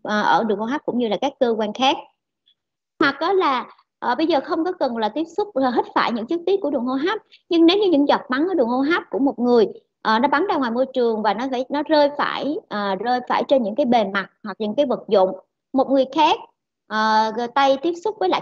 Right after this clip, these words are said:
cái bề mặt hoặc vật dụng có cái chất tiết của những người bị nhiễm, thì trên tay của họ sẽ nhiễm, phải dơ. Và nếu như cái tay đó họ dụi vào trên, ờ, những cái vùng ở vùng niêm mạc, ờ, hoặc là bỏ tay vào trong cái đường, ờ, gọi là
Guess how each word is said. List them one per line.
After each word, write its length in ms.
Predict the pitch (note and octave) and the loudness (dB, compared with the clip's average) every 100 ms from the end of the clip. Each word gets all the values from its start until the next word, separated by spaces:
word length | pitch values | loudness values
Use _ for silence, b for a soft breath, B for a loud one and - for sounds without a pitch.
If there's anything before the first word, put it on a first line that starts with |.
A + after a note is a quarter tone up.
| - | -4
cái 60 | |
bề 200 | B3 A#3 | -6 -6
mặt 180 | G3+ G3 G#3 | -6 -8 -10
hoặc 120 | G3 | -14
vật 120 | G3 - | -14 -6
dụng 300 | F#3+ - F#3+ | -6 -4 -4
có 180 | C#4 D4 | -4 -2
cái 100 | F#4 | -2
chất 140 | F#4+ F#4 _ | 0 -4 _
tiết 200 | F4 A#4 - | 2 2 2
của 160 | F3+ E3+ | -2 -2
những 160 | A3+ C4 | -2 0
người 100 | G#3 | 0
bị 80 | E3+ | 0
nhiễm, 260 | G3 F#3+ F4+ - _ _ _ _ _ _ _ _ _ _ b _ - | 2 2 2 -2 _ _ _ _ _ _ _ _ _ _ b _ 2
thì 120 | D4+ | 4
trên 200 | E4+ D#4+ | 4 4
tay 180 | D#4+ D4 | 2 2
của 140 | D4 | 0
họ 180 | D#4+ - | 0 -4
sẽ 120 | G#3 A#3+ | -4 -4
nhiễm, 300 | G#3+ F3+ D4 | -2 -2 -2
phải 140 | A#3 | 0
dơ. 300 | C4+ C4 B3+ A#3+ - | 2 2 0 -6 -6
Và 100 | A3+ | -4
nếu 140 | B3 | -2
như 140 | F4+ F4+ | -4 -4
cái 120 | E4 | -2
tay 200 | D4+ C4 | 0 0
đó 120 | C4 | -2
họ 160 | D#4 A#3 F#3+ | -4 -6 -4
dụi 260 | F#3 D#3 F#3+ | -2 0 0
vào 180 | G3+ | 0
trên, 260 | F#3 A#3+ A#3+ - _ | -2 -4 -6 -12 _
ờ, 160 | - F3 | -8 -4
những 180 | G3 G3 | -4 -2
cái 100 | C#4 | 0
vùng 220 | A#3 F#3 | 0 0
ở 100 | A3 | -2
vùng 160 | A#3+ G3 | -4 -2
niêm 200 | A#3 A#3 | 0 0
mạc, 260 | G3+ E3+ D#3+ - _ _ _ - | -2 -2 -6 -10 _ _ _ -8
ờ, 240 | F3 F#3 | -2 -2
hoặc 180 | F#3 F3+ | -2 -2
là 80 | F3 | 0
bỏ 220 | - C#3 - | 0 0 -2
tay 160 | A3+ | -2
vào 120 | G#3+ F#3 | -2 -4
trong 140 | G#3+ | -4
cái 80 | A3+ | -4
đường, 180 | A#3 F#3+ F3+ F3+ _ _ | -2 -2 -4 -8 _ _
ờ, 320 | F3+ F#3 F3+ F#3 F#3 F#3+ F#3 - _ - | -6 -2 0 0 0 0 -2 -6 _ 0
gọi 120 | E3 | 4
là 240 | G3+ F#3 | 4 4